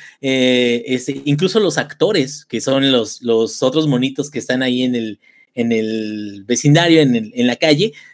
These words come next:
no aparecen hasta mucho después. En algunas ocasiones, no estoy hablando de, de todas, las cinemáticas corren súper bien, están bien cargadas, todo eso. Las texturas por lo general son buenas, eh, como pueden ver, o sea, sí están actualizadas, eh, se ven de alta definición.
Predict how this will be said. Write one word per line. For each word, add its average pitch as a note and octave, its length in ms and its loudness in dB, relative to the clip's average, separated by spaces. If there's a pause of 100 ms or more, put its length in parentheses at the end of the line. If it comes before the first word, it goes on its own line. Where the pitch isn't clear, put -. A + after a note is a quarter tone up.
(100)
no C#3+ 280 4
aparecen G3 520 0
hasta C#3+ 260 -2
mucho D3+ 280 2
después. G#3 460 -4 (720)
En B3 200 6
algunas F3+ 380 0
ocasiones, A2 500 -4
no C3+ 60 0
estoy D3+ 200 0
hablando E3+ 420 0
de, A#2 200 0
de B2+ 140 -6
todas, A3 400 0
las C3 160 -4
cinemáticas B2 560 -2
corren A2 260 -6
súper A#2 300 -8
bien, F3+ 240 -4
están C#3+ 240 -4
bien A2 140 -8
cargadas, D#3+ 600 0
todo A2+ 220 -2
eso. G2+ 180 -8 (360)
Las C3 180 0
texturas A3 540 0
por E3+ 100 -2
lo D3+ 140 0
general D3+ 280 2
son D3+ 220 -2
buenas, A#3 460 0 (260)
eh, C3 260 2
como D3 240 2
pueden E3+ 300 2
ver, E3 160 4
o D#3+ 100 0
sea, D3+ 240 0
sí D3+ 120 -4
están D3 200 -2
actualizadas, C3 720 -4
eh, G#2 240 -6
se A2+ 120 -4
ven B2 120 0
de B2+ 60 0
alta B2 180 -4
definición. D#3 560 -2